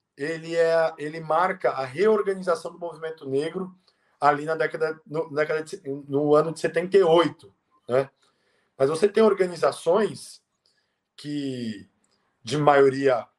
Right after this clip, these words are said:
branca, que tão fazendo uma, uma luta muito grande desde de antes, desde o momento do golpe. Você tem figuras negras que passaram a ser também mais reconhecidas, né? É, e,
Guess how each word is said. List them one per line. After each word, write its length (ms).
branca, 640
que 140
tão 260
fazendo 400
uma, 320
uma 200
luta 540
muito 420
grande 340
desde 640
de 140
antes, 340
desde 240
o 40
momento 340
do 100
golpe. 460
Você 220
tem 160
figuras 500
negras 640
que 100
passaram 640
a 60
ser 280
também 300
mais 300
reconhecidas, 840
né? 240
É, 260
e, 320